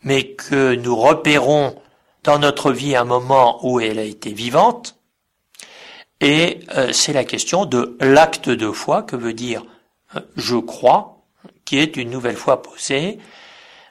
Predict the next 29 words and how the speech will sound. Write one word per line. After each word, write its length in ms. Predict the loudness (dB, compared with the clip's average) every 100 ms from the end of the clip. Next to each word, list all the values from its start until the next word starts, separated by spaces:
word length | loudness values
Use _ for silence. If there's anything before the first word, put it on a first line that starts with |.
| _
mais 80 | -2
cette 220 | 0 0
fois-ci, 500 | 2 2 2 2 0
non 160 | 0 0
pas 220 | 2 2
comme 200 | 2 -2
nous 140 | -2
l'avons 300 | 2 2 2
fait 180 | -2 -2
au 80 | -2
tout 240 | 0 0
début 380 | 4 2 4 0
de 120 | 0
notre 320 | -2 -2 -2 -4
commentaire 520 | -2 0 -2 -2 -4
du 120 | -4
credo « 480 | -6 -4 -2 -4 -6 -20 -20 -20 -2
par 180 | -2 0
ceux 180 | -2 -4
qui 220 | -6 -12
croient », 380 | -2 2 4 2
mais 100 | 0
par 260 | 2 2 2
ceux 200 | -2 -2
qui 220 | -6 -10
croient 640 | 2 4 6 6 2 -16 _ _ 2
ne 140 | 2
plus 180 | 4 -2
croire. 640 | 2 4 4 2 -6 -14